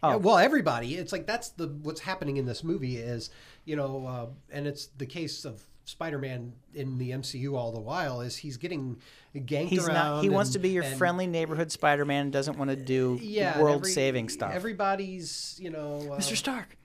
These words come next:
Speaker 2: Right, right. Every, you know, of course he'd wanna be an Avenger when he's fifteen or whatever, but,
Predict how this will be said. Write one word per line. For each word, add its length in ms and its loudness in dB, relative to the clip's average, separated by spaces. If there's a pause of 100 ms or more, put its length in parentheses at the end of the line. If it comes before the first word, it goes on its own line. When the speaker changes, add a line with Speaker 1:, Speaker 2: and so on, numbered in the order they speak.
(300)
Speaker 2:
Right, 520 0
right. 180 -2
Every, 280 -8
you 80 -8
know, 80 -6
of 180 -10
course 180 -4
he'd 120 -6
wanna 180 -4
be 120 -4
an 80 -2
Avenger 380 -4
when 120 -6
he's 120 -10
fifteen 520 -10
or 80 -8
whatever, 260 -6
but, 180 -6